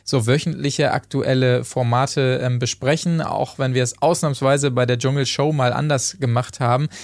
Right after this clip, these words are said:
Aber da haben wir gemerkt, ey, wir wollen unseren Podcast-Feed nicht so zuballern mit, äh, diversen Folgen, mal hierzu, mal dazu und so weiter und haben uns überlegt, ey, wie machen wir das Ganze? Die Lösung, die wir gefunden haben,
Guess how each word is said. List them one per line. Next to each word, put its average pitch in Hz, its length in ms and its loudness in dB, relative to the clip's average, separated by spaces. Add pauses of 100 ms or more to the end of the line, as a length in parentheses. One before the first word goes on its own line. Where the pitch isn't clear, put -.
(100)
Aber 143 200 4
da 180 220 4
haben 226 180 -2
wir 185 100 2
gemerkt, 160 540 0
ey, 185 260 0
wir 147 160 0
wollen 190 240 2
unseren 156 420 0
Podcast-Feed 151 680 -2
nicht 139 220 -2
so 143 120 0
zuballern 117 720 0
mit, 120 220 -4
äh, 131 260 0
diversen 139 480 0
Folgen, 156 380 -2
mal 135 140 2
hierzu, 165 280 0
mal 139 200 2
dazu 156 300 2
und 143 120 -2
so 147 160 -2
weiter 156 320 0
und 127 160 -2
haben 143 160 0
uns 139 180 -6
überlegt, 123 540 0
ey, 143 320 0
wie 135 160 -2
machen 120 400 -2
wir 117 80 2
das 110 180 -2
Ganze? 110 340 -2 (1040)
Die 147 60 6
Lösung, 147 480 4 (260)
die 156 260 2
wir 151 280 6 (140)
gefunden 139 440 2
haben, 117 360 2